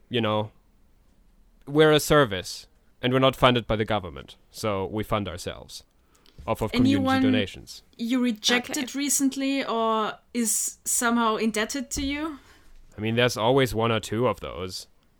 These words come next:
Speaker 1: Like, yeah, there were a couple robberies in the recent history that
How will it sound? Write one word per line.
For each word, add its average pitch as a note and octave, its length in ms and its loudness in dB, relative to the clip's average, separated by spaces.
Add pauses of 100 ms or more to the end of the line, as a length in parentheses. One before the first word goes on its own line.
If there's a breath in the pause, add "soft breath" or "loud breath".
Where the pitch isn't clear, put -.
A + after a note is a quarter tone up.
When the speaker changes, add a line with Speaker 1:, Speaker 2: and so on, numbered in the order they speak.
(380)
Speaker 1:
Like, A2 380 -6 (720)
yeah, G#2+ 320 2
there C3 140 6
were A2+ 180 4
a A2 60 2
couple A#2 320 -2
robberies G#2+ 640 -2
in A2 100 -4
the G#2+ 100 -2
recent G#2+ 360 -4
history G#2 560 -4
that F#2+ 300 -6